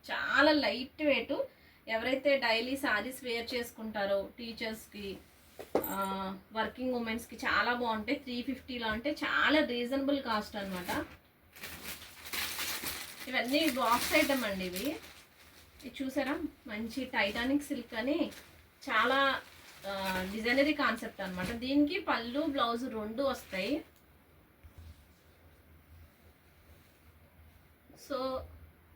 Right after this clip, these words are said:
ఇది వచ్చి మనకి పళ్ళు వస్తుంది, బ్లౌజ్ వచ్చి ఇలా రన్నింగ్ వస్తుంది అనమాట.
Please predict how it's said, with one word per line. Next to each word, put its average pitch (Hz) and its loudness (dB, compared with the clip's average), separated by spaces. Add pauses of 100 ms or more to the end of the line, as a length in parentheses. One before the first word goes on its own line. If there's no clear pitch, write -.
(220)
ఇది 262 -4
వచ్చి 277 -2
మనకి 285 2
పళ్ళు 226 -2
వస్తుంది, 247 -2 (580)
బ్లౌజ్ 240 2
వచ్చి 285 2
ఇలా 247 2
రన్నింగ్ 220 0
వస్తుంది 214 -6
అనమాట. 180 -8